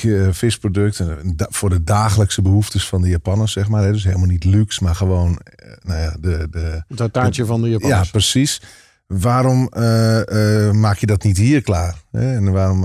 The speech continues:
Speaker 1: want wij willen dat, eh, dat graag kopen. Dus, eh, nou ja, we zaten toen, eh, echt aan de grond ook. Eh, maar bij me, bij mijn ouders wonen we weer thuis.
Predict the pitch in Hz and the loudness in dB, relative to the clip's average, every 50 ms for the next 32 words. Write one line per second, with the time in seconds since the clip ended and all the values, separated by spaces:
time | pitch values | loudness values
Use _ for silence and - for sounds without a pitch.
0 | 90 80 90 95 95 92 107 117 113 104 101 85 - 85 95 98 92 87 82 90 | -2 -2 -2 -2 0 2 2 2 2 2 0 -2 -4 -2 0 0 0 0 -2 -4
1 | 85 - - 87 85 85 82 87 82 73 78 - 95 92 80 - - 95 85 80 | -4 -4 -4 -4 -4 -2 -2 -4 -4 -6 -4 -4 -4 -4 -4 -4 -4 -4 -4 -4
2 | - - 104 104 101 87 - 82 78 - _ _ _ _ _ _ _ _ _ _ | -4 -4 -4 -4 -4 -4 -6 -10 -12 -12 _ _ _ _ _ _ _ _ _ _
3 | _ _ _ - 101 98 98 92 - - 104 101 101 101 101 101 98 98 98 98 | _ _ _ -4 -2 0 0 0 0 0 2 2 2 2 2 2 2 2 2 2
4 | 98 110 107 98 87 82 82 98 - 95 101 - 110 101 98 92 92 87 - 107 | 2 2 2 2 0 0 -4 -6 -6 -4 -2 0 0 0 0 0 -2 -2 0 0
5 | 101 101 101 104 107 104 110 98 - - 110 101 95 92 92 101 107 117 135 131 | 2 2 2 2 2 2 0 -2 0 0 2 2 2 0 0 0 0 2 0 2
6 | 127 117 120 139 143 135 120 107 98 98 95 95 85 87 95 95 92 92 92 90 | 2 2 2 0 0 0 0 0 2 2 0 0 0 0 0 0 2 2 2 2
7 | 90 90 85 87 98 92 90 - - 110 117 120 117 104 - 104 101 101 104 101 | 0 0 0 0 0 0 0 -2 -2 -2 0 0 0 0 0 0 0 0 2 2
8 | 101 98 90 90 90 87 - - 95 101 107 117 120 - - - | 2 0 0 0 -2 -2 -2 -2 -2 0 0 -2 -2 -6 -10 -14